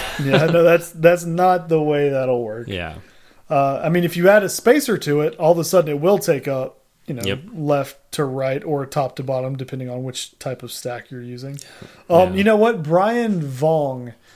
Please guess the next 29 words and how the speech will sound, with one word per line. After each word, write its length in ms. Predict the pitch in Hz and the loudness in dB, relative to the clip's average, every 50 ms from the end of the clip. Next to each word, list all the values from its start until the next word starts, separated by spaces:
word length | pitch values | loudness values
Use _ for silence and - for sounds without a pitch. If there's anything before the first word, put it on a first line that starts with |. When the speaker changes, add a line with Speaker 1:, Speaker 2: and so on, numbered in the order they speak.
| _ _ _ _ _ | _ _ _ _ _
Speaker 1:
has 240 | - - 160 156 151 | -2 0 0 0 0
a 80 | 147 143 | -4 -4
really, 400 | 139 139 170 196 220 214 208 180 | -4 -4 0 2 2 2 2 -2
really 300 | 160 170 185 185 175 165 | -2 0 0 2 2 0
good 220 | 147 156 160 147 139 | 0 0 -2 -2 -2
video, 680 | 131 139 147 143 143 139 135 131 127 123 120 123 120 - _ _ _ _ _ _ _ _ _ _ _ | -4 -4 -2 -2 -2 -2 -2 -2 -2 -2 -2 -6 -8 -12 _ _ _ _ _ _ _ _ _ _ _
uh, 180 | - 151 143 131 135 | -6 -4 -4 -4 -6
covering 400 | - - 160 156 143 151 143 139 | -6 -2 -2 0 0 0 -4 -4
this. 160 | 135 131 120 | -6 -8 -4
I 60 | 143 147 | -2 -2
watched 400 | 147 156 165 175 170 - - 160 | 0 2 2 2 0 -2 -2 -2
it 120 | 143 143 - | -2 -2 -2
a 140 | - 147 135 | -6 -6 -6
while 580 | 131 127 127 127 139 139 139 139 143 131 123 | -6 -6 -6 -6 -4 -4 -2 -2 -2 -2 -4
back. 400 | 120 - - 139 131 131 123 - | -6 -4 -6 -6 -4 -4 -6 -2
I'll 80 | 160 165 | 2 2
have 120 | 196 202 | 2 4
to 100 | 202 180 | 2 -2
find 280 | - - 180 170 170 160 | 0 2 2 2 2 2
that 140 | 151 147 143 | -2 -4 -4
and 80 | 143 143 | -6 -8
we'll 100 | 135 127 | -10 -10
put 180 | - - 160 147 | -4 -4 -2 -2
it 20 | |
in 80 | 143 127 | -2 -6
the 60 | 117 | -10
show 240 | - - 131 127 123 | -12 -10 -10 -10 -10
notes. 420 | 123 120 120 - - - - - - | -10 -12 -14 -14 -14 -16 -16 -16 -10
Speaker 2:
Yeah, 300 | 101 101 98 92 87 80 | -6 -4 -4 -4 -4 -6